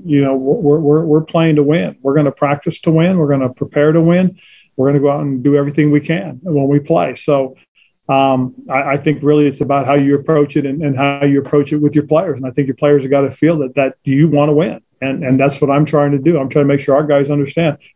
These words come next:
I wanna win this football game. I, I wanna come out and do the best we can,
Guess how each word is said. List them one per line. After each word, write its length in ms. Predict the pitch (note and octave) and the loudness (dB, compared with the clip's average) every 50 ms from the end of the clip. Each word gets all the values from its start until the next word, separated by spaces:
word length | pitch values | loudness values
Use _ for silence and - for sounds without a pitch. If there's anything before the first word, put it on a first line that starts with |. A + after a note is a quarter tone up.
| _ | _
I 80 | - C#3 | -2 -2
wanna 240 | F3 F#3+ F3+ D#3 C#3+ | -2 0 0 0 2
win 140 | D3+ F3 | 2 2
this 160 | E3+ C#3+ - - | 0 -2 -2 -4
football 320 | C#3 A#2 - B2 A#2+ B2 | -6 -4 -2 -4 -4 -2
game. 200 | A#2+ B2 A#2+ B2 | -2 -2 0 2
I, 120 | C3+ C#3+ | 2 2
I 180 | C#3+ C#3 C3 C#3 | 2 2 2 2
wanna 260 | C#3+ D3+ D3+ D3 C#3+ | 2 2 2 0 0
come 140 | - D3 C#3 | -2 -2 -2
out 140 | C3+ C#3 C3+ | -2 -2 -2
and 80 | C#3 | 0
do 100 | B2+ C#3 | 0 0
the 80 | C3 B2+ | 0 2
best 300 | A#2 C#3 C#3+ C#3+ - - | 0 0 -2 -2 0 -2
we 60 | D3+ | -2
can, 420 | - - D#3 D3 D#3 F#3 F#3+ - | -2 0 -2 0 0 -2 -2 -4